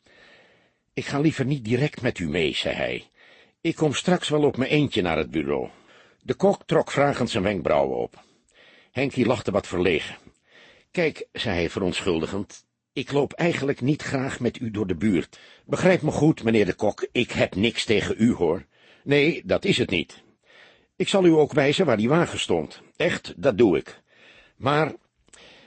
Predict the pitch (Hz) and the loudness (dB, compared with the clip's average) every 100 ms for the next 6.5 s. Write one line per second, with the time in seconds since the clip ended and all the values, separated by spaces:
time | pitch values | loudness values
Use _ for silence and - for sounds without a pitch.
0 | _ _ 127 127 131 127 - 82 78 76 | _ _ -4 -4 -2 -2 -2 -2 -2 -2
1 | 73 73 - _ _ _ _ - 190 185 | -4 -6 -18 _ _ _ _ -6 -2 0
2 | 156 147 127 131 147 127 117 110 123 - | 0 -2 -4 -2 -2 -4 -6 -4 -4 -4
3 | - 165 - 117 - 90 117 - - _ | -4 -6 -6 -6 -4 0 0 -2 -12 _
4 | _ _ _ 147 175 220 - 170 151 143 | _ _ _ -4 0 0 2 2 2 2
5 | 117 170 156 127 113 107 - 117 - 160 | 4 4 4 2 2 2 0 -2 0 2
6 | 185 143 - 92 120 | 2 2 0 0 -4